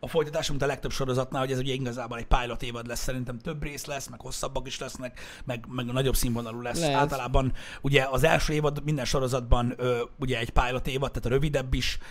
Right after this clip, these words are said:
Speaker 1: meg, ö, kevesebb pénz van rá. Hát nézzétek meg, hogy járt a Game of Thrones, stb. Tehát biztos, hogy, biztos, hogy basszóbb lesz. Azt hallottad, hogy állítólag benne volt Mark Hamill?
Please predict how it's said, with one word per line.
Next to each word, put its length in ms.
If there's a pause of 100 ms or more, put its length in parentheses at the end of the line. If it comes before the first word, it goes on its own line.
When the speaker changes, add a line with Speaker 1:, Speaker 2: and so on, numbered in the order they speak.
(120)
Speaker 1:
meg, 280
ö, 260 (220)
kevesebb 400
pénz 240
van 120
rá. 60
Hát 100
nézzétek 300
meg, 120
hogy 200
járt 180
a 60
Game 240
of 100
Thrones, 340
stb. 500 (220)
Tehát 160
biztos, 280
hogy, 200
biztos, 240
hogy 100
basszóbb 320
lesz. 320 (2000)
Azt 180
hallottad, 380
hogy 180
állítólag 320
benne 160
volt 180
Mark 280
Hamill? 380